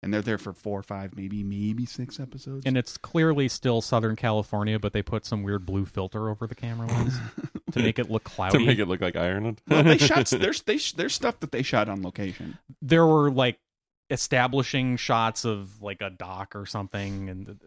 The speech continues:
Speaker 2: or, or hills, like, some random extras driving motorcycles through a hill somewhere. They never actually went there. If it was the, the actual actors on camera, it was obviously Southern California. Not Northern California, where they're supposed to be.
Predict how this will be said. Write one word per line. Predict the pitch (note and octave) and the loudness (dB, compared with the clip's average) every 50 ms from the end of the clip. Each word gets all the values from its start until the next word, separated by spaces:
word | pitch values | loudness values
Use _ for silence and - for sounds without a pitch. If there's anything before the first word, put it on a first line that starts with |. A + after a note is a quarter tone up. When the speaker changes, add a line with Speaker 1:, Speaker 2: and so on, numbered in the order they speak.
| - - - | -20 -18 -14
Speaker 2:
or, | F2 F#2 F#2+ F2+ F2+ - | -12 -12 -12 -12 -12 -12
or | F#2 F#2+ F#2 | -10 -10 -10
hills, | - A#2 A2+ G2 F#2+ F#2+ F#2 F#2+ F#2+ - - | -6 -4 -4 -4 -4 -4 -6 -8 -10 -10 -10
like, | G2 - - | -10 -8 -6
some | - A2+ G2+ F#2 _ _ _ _ _ - | -6 -6 -6 -6 _ _ _ _ _ -8
random | A#2 A#2 A2+ A#2 B2 B2 C3 B2+ B2 B2 B2+ | -4 -2 0 2 2 2 2 2 2 2 0
extras | F#2 A2 A2 - - - - A#2+ A#2+ A2 G#2+ | 0 0 -2 -2 -2 -4 -4 -2 -2 -2 0
driving | A2+ A2+ G#2+ A2 G#2+ A2+ A2 | 0 0 0 0 0 0 -2
motorcycles | G#2+ G2+ G2 G#2+ G#2+ - A#2 G#2 G2+ - A2 G#2 - | -2 -2 -4 -6 -6 -4 -4 -4 -4 -4 -6 -6 -6
through | - A#2+ A2 G2 | -4 -4 -2 -2
a | |
hill | F#2+ G2+ G2+ G2+ | -2 -2 -2 -2
somewhere. | - C3 A#2 A2+ A#2 A#2+ | 0 0 0 0 2 2
They | A#2+ C3+ C#3 | 2 2 2
never | A#2+ G#2+ G#2 G2+ F#2 F2+ | 2 0 0 -2 -6 -10
actually | F2+ F2+ - - - F2+ F2 | -10 -12 -12 -12 -14 -14 -14
went | F2 F2 F2+ F#2+ - | -14 -14 -16 -16 -16
there. | F#2 F#2 - - - - | -16 -16 -16 -16 -16 -16
If | - - | -10 -8
it | B2+ B2 | -6 -6
was | A#2+ A#2 G2+ G2+ | -4 -6 -6 -6
the, | F#2+ G2 F#2 - _ _ _ _ _ _ _ - | -8 -10 -12 -12 _ _ _ _ _ _ _ -6
the | A2 G#2 | -4 0
actual | G2+ G#2+ G#2+ - B2+ G#2+ - | 0 0 0 0 -2 -2 -2
actors | C#2+ F#2 F#2 - - A#2 A2+ A2+ A#2+ A2+ - - - _ _ _ _ _ _ _ _ _ _ - | -4 -6 -8 -8 -8 -6 -6 -6 -6 -6 -8 -10 -12 _ _ _ _ _ _ _ _ _ _ -4
on | G#2 G#2+ G#2 | -4 -4 -2
camera, | - - G#2+ G#2+ A#2 B2+ C3+ C3+ C3 - _ _ _ _ _ _ _ _ _ _ _ _ - | -2 -2 -2 -2 0 0 0 -2 -2 -4 _ _ _ _ _ _ _ _ _ _ _ _ -6
it | A#2+ G#2+ | -4 -4
was | F#2+ F#2 F#2 F2 F2 - - _ _ _ _ _ _ _ _ _ _ _ _ _ _ G#2+ | -4 -4 -6 -10 -10 -14 -16 _ _ _ _ _ _ _ _ _ _ _ _ _ _ -4
obviously | G2 F#2+ F#2+ F#2 F2 - - F#2+ F2 | -4 -4 -4 -8 -12 -12 -12 -14 -12
Southern | - - F#2 F2 F2 F#2 | -12 -12 -12 -12 -12 -12
California. | F2+ F#2 - - - - - - - - - _ _ _ _ _ _ - | -14 -16 -16 -18 -18 -16 -14 -14 -14 -16 -18 _ _ _ _ _ _ 4
Not | A#2+ D3+ G#3 | 4 6 6
Northern | B3+ D4+ E4 A#3+ C#3+ B2+ | 6 6 6 4 2 0
California, | - A2 F#2+ G2 F#2+ - G#2+ G#2 G2+ G#2 | 0 -2 -4 -4 -4 -4 -4 -4 -4 -2
where | A2 G#2 | -2 -2
they're | G#2 G2+ | -4 -4
supposed | - - - C3+ D3+ - - | -6 -4 -2 -2 -2 -2 -6
to | F2 | -12
be. | - - - - | -16 -16 -20 -20